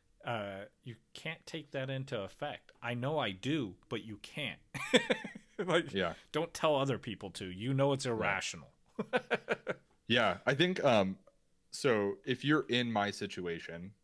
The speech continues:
Speaker 2: um, where you went out and, you know, you ended up with Tom Brady or something like that, and
Speaker 1: Yeah.
Speaker 2: you're not pleased with the, the outcome, stream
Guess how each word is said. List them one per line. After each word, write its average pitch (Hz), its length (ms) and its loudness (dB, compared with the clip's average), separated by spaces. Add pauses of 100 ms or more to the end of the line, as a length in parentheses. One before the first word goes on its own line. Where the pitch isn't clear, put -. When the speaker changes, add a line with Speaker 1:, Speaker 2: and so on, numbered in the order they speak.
(160)
Speaker 2:
um, 87 420 -4 (680)
where 92 460 4 (320)
you 101 160 -2
went 95 140 0
out 92 140 0
and, 90 120 -10 (120)
you 90 220 -4
know, 82 120 -6
you 82 160 -2
ended 87 200 0
up 82 100 -4
with - 100 -10
Tom 87 220 -2
Brady 117 380 6
or 76 280 -2
something 87 380 -4
like 76 260 -6
that, 76 280 -2 (160)
and 90 180 -2
Speaker 1:
Yeah. 87 60 -2
Speaker 2:
you're 82 340 0 (260)
not 101 380 2
pleased 95 400 0
with 87 200 -4
the, 80 320 -6 (140)
the 87 140 2
outcome, 127 500 0 (840)
stream 98 600 -2